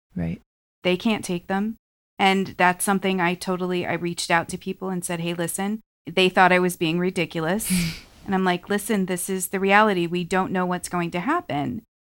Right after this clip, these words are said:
Speaker 2: I promise to take your kids <laughs> if something happens." Like, it's,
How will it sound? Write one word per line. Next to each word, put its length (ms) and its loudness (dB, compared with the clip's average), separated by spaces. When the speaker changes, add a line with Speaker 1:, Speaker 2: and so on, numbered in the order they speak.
Speaker 2:
I 140 6
promise 480 2
to 100 -4
take 320 -2
your 140 0
kids 420 0
<laughs> 80 4
if 60 2
something 460 6
happens." 460 6
Like, 180 4
it's, 200 0